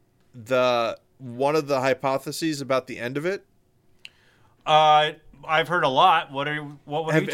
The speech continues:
Speaker 2: talking
Speaker 1: you
Speaker 2: about?
Speaker 1: se-, you've seen it, right? You've seen
Speaker 2: Yeah. Yeah, yeah,
Speaker 1: Okay.
Speaker 2: yeah.
Speaker 1: So when, when they, they do a shot, right? They do a shot of some kind? Right?
Speaker 2: Yeah,
Speaker 1: They
Speaker 2: they're
Speaker 1: both
Speaker 2: drinking out of a flask.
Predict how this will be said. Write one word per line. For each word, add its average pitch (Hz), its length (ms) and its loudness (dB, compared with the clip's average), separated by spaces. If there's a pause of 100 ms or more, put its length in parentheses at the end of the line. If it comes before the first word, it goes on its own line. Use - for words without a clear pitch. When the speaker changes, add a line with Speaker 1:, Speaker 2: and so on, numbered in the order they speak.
Speaker 2:
talking 175 120 -2
Speaker 1:
you 208 60 -4
Speaker 2:
about? 196 100 -2
Speaker 1:
se-, 180 240 -4
you've 180 260 -8
seen 190 300 -2
it, 117 120 -4
right? 123 240 0
You've 135 200 -10
seen 156 180 -4
Speaker 2:
Yeah. 147 180 0 (440)
Yeah, 147 220 -6
yeah, 139 40 -2
Speaker 1:
Okay. 135 120 4
Speaker 2:
yeah. 107 60 2 (680)
Speaker 1:
So 208 200 6
when, 196 320 0
when 180 260 0
they, 190 160 2
they 165 220 2
do 214 240 0
a 160 40 2
shot, 147 480 0
right? 127 260 0
They 143 120 -4
do 143 140 0
a 135 60 0
shot 139 280 0
of 139 120 -6
some 156 180 -8
kind? 165 360 -6 (2250)
Right? 160 300 4
Speaker 2:
Yeah, 180 160 8
Speaker 1:
They 151 60 4
Speaker 2:
they're 135 80 -2
Speaker 1:
both 151 100 2
Speaker 2:
drinking 147 200 -2
out 143 120 -2
of 127 80 -4
a 123 60 -4
flask. - 540 -6